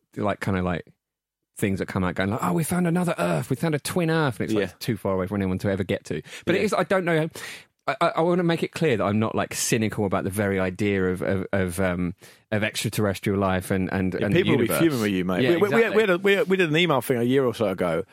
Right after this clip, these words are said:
Speaker 2: asking people if they'd ever seen a U F O and to email in.
Speaker 1: Mm.
Speaker 2: And we had quite a lot of people email in. I mean, admittedly, most of them were on the way back from the pub.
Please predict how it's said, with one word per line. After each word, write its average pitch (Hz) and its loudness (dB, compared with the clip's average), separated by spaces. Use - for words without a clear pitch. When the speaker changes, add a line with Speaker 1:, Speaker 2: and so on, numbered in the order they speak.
Speaker 2:
asking 123 0
people 95 -2
if 113 -4
they'd 113 2
ever 113 0
seen 120 -2
a 107 -2
U 104 0
F 101 -6
O 92 2
and 90 -4
to - -6
email 101 -2
in. 85 -4
Speaker 1:
Mm. 131 0
Speaker 2:
And 123 0
we 180 0
had 196 -2
quite - 2
a 160 6
lot 170 4
of 123 0
people 147 2
email 117 2
in. 98 0
I - -2
mean, 147 2
admittedly, 135 0
most 139 0
of - -8
them 123 -2
were 120 0
on 117 -2
the 113 0
way 113 2
back 107 -2
from 113 -4
the 107 -2
pub. 82 -4